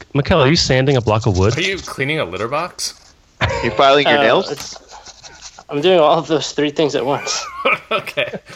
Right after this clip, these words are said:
Speaker 2: Well, you should clean your nails after you do the litter box. Just, just
Speaker 4: Did you
Speaker 2: F Y I.
Speaker 4: did you guys have any idea that I hung up my,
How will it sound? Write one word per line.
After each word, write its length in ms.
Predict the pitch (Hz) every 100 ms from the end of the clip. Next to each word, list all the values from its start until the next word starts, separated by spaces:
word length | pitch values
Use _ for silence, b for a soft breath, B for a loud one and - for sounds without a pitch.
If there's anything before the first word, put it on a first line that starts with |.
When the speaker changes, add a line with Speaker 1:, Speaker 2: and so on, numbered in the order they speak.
| B
Speaker 2:
Well, 140 | - 139
you 40 |
should 120 | 147 -
clean 160 | 196
your 80 | 190
nails 260 | 165 151 135
after 300 | 127 - 127
you 60 |
do 120 | 113
the 80 | 107
litter 200 | 107 104
box. 400 | 101 98 - -
Just, 240 | - 110 - -
just 200 | 117 -
Speaker 4:
Did 160 | 143
you 120 | 180 156
Speaker 2:
F 320 | 101 98 98 -
Y 60 | - _ _ _ - -
I. 40 | _ -
Speaker 4:
did 100 | 165
you 80 | 202
guys 140 | 226
have 100 | 226
any 160 | 175 175
idea 280 | 165 156 160
that 100 | 143
I 100 | 127
hung 320 | - 156 147
up 300 | 139 - -
my, 440 | 139 131 127 123